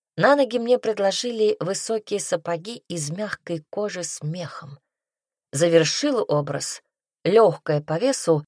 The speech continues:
но довольно тёплая дублёнка светло-голубого цвета с белым мехом. Я тут же стала похожа на Снегурочку. «На улице так холодно?» Запоздало заинтересовалась я.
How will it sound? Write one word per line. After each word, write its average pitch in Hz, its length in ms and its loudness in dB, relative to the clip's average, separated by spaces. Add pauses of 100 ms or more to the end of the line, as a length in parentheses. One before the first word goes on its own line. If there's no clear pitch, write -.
(420)
но 240 180 2
довольно 262 440 6
тёплая 247 440 0
дублёнка 180 840 -2 (200)
светло-голубого 175 920 2
цвета 254 380 -8
с 151 100 -8
белым 175 340 -6
мехом. 147 400 -8 (920)
Я 196 160 2
тут 208 240 -4
же 165 120 0
стала 160 280 0
похожа 165 400 0
на 143 120 0
Снегурочку. 147 800 -6 (760)
«На 170 240 6
улице 185 420 0
так 180 280 4
холодно?» 208 640 0 (480)
Запоздало 156 640 2
заинтересовалась 156 920 -4
я. 156 180 -16